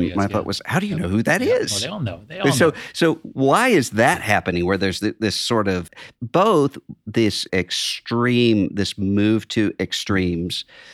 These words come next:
Speaker 2: but also why is it going in these two different directions?
Speaker 1: Yes. No, thank you. That, that's a, that is a question I've been thinking a lot about because my original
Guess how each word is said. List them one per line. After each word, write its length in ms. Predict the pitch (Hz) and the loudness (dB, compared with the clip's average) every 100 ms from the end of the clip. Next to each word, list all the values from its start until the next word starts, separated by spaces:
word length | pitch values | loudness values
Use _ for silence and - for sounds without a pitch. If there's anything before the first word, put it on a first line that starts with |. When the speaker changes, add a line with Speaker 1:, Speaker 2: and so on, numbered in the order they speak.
| _ | _
Speaker 2:
but 200 | - 98 | -4 -2
also 640 | 98 104 123 - 104 95 92 | 2 2 0 0 0 0 -2
why 300 | 87 92 110 | -2 0 0
is 120 | 101 | 0
it 60 | 95 | -2
going 300 | 98 98 92 | 0 0 0
in 140 | 87 | -2
these 200 | 85 82 | -4 -6
two 160 | - 95 | -4 -2
different 260 | 85 - | -2 -6
directions? 680 | 78 87 107 - - - - _ | -6 -4 -6 -10 -16 -18 -20 _
Speaker 1:
Yes. 380 | 117 101 90 - _ _ | -4 -4 -6 -14 _ _
No, 140 | 123 | -2
thank 300 | 107 131 135 | 2 0 0
you. 60 | 92 | -2
That, 340 | 90 127 139 - | -2 0 0 0
that's 320 | 127 139 - | 0 0 0
a, 180 | 117 110 - 135 | -2 -2 -4 -8
that 260 | 117 117 113 | -2 -2 0
is 160 | 98 | -2
a 180 | 110 113 - | -6 -8 -6
question 320 | - 123 113 | -4 -2 -2
I've 60 | 107 | -4
been 60 | |
thinking 240 | 120 117 101 | -4 -6 -8
a 40 | |
lot 340 | 95 101 110 110 | -6 -2 0 -2
about 320 | 92 104 92 | -4 -6 -6
because 240 | - - 101 | -10 -8 -4
my 140 | 101 | -2
original 420 | 101 110 104 92 | -2 -4 -6 -12